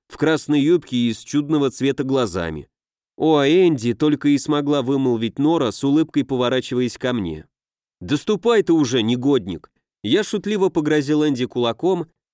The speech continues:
а потом отвел Нору в сторонку и рассказал, что за чудного цвета глаза я искал и нашел. Мы наедине пожелали друг другу спокойной ночи,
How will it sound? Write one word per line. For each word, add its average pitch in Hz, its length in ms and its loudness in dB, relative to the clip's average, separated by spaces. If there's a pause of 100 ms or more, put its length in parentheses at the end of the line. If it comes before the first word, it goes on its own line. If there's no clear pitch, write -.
(120)
а 98 120 -8
потом 185 320 0
отвел 160 320 0
Нору 156 260 2
в 127 60 -8
сторонку 156 500 -2
и 123 80 2
рассказал, 131 680 -2 (180)
что - 260 -2
за 147 140 0
чудного 143 420 -2
цвета 143 320 -2
глаза 131 420 0
я 92 240 -2
искал 104 380 -2
и 101 40 0
нашел. 85 500 -6 (840)
Мы 127 180 2
наедине 175 580 2
пожелали 147 480 0
друг 131 280 -4
другу 139 280 -2
спокойной 139 540 0
ночи, 160 400 -2